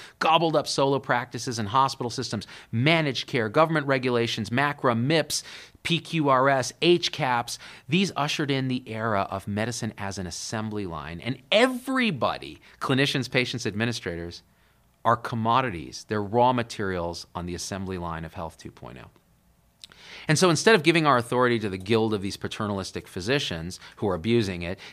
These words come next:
now we give it to endless, faceless bureaucracy and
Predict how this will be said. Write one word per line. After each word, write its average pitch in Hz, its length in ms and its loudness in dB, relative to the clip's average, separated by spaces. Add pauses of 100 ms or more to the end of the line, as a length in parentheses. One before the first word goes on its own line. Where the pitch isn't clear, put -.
now 139 280 8
we 165 120 8
give 113 180 4
it 113 120 -2
to - 200 -2
endless, 185 480 4
faceless 151 600 2
bureaucracy 120 880 0 (320)
and 120 280 2